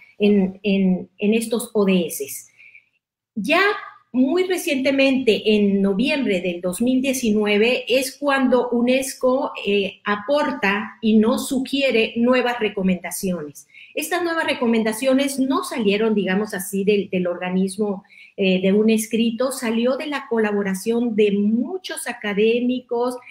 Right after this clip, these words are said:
agentes del sector social, agentes, eh, investigadores también, que hemos tenido varias reuniones en diferentes lugares del mundo y conferencias y encuentros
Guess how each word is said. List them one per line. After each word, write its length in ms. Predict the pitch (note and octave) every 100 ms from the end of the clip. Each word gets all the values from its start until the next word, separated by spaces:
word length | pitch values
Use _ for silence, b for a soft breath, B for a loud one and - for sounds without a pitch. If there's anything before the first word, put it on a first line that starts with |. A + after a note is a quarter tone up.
| B
agentes 580 | G#3 G#3 A#3+ A#3+ A#3 A3+
del 140 | G3+ F#3+
sector 360 | F#3 - G#3+
social, 760 | - G3+ G3 G3+ G#3 G#3 G#3+ G#3+
agentes, 760 | G3+ G3+ G#3+ G#3 G3 G#3+ G#3+ b b b
eh, 80 | G#3+ F#3+ F#3+
investigadores 1000 | A3+ G#3+ G#3+ G#3+ G3 G3 G#3 G#3 G#3+ G#3+
también, 600 | G3 F#3+ G#3+ A3 C4 C4+ B B _
que 520 | - C#4+ D4 D4+ G3+ -
hemos 280 | B3+ D4+ -
tenido 340 | C4+ C4+ C4
varias 380 | A#3 D4+ D#4+ D#4
reuniones 680 | D4 B3+ B3 B3 B3 C4 C4
en 140 | A3+ G#3
diferentes 1000 | G#3 G#3 G#3 A#3 A#3 B3 A#3+ A#3+ - -
lugares 600 | A3 A3 G#3+ C4+ B3 A#3
del 180 | A3 G#3+
mundo 560 | A3+ A#3 A#3 A#3 B3+ B B B -
y 120 | G3+
conferencias 1120 | G#3+ F#3+ G#3 G#3 C4 C4+ C4+ A3+ G#3+ G#3+ A3 A#3+
y 140 | G#3+
encuentros 1000 | G3 F#3+ A#3+ C4 C#4+ C4+ G3 G3 A#3+ B3